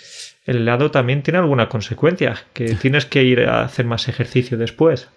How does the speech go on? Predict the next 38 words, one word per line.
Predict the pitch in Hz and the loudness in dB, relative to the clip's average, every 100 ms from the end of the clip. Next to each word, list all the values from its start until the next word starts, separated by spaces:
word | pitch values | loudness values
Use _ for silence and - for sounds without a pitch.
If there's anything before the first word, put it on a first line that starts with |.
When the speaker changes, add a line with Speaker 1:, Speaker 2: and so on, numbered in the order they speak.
| - | -8
Speaker 2:
Claro, | 113 101 | -6 -2
luego | 104 110 120 | -2 0 0
comes | 123 127 120 | 2 2 2
mucho | 127 131 127 | 2 2 2
helado | 120 127 139 165 | 4 4 4 2
y | 127 | -2
pareces | 113 113 117 113 | -2 -2 0 -2
una | 123 - | -2 0
pelota | 113 113 107 | 0 0 0
de | 113 107 | -2 0
playa. | 107 101 82 78 _ _ _ | 0 0 -2 -10 _ _ _
Vas | 110 - | -6 -2
a | 117 | 0
la | 117 | 0
playa | - 127 139 | 2 2 4
y | 139 | 4
la | 120 | 2
gente | 131 131 127 | 0 0 0
dice, | 113 | 0
"Anda, | 131 135 101 | -2 -4 -2
vamos | 120 147 147 | 0 2 2
a | |
jugar | 127 123 120 117 | 2 2 2 2
con | 120 | 0
esta | 120 127 | 0 -2
pelota". | - 104 107 92 - - - - | 0 0 -2 -8 -18 -20 -20 -10
Y | 110 | -6
tú, | 110 110 | -2 2
"No, | 143 | 4
no, | 156 110 123 131 | 4 2 -2 -8
soy, | - - 127 120 107 101 | -10 -2 0 0 -2 -8
soy | - 117 | -6 -4
una | 113 107 | -2 -2
persona, | 107 - 113 92 78 _ - _ _ | -4 -4 -4 -4 -8 _ -20 _ _
pero | 110 107 113 - | 0 0 0 2
comí | 127 151 | 4 6
demasiado | 147 135 131 127 | 6 6 4 2
helado". | 117 101 90 | 2 0 -2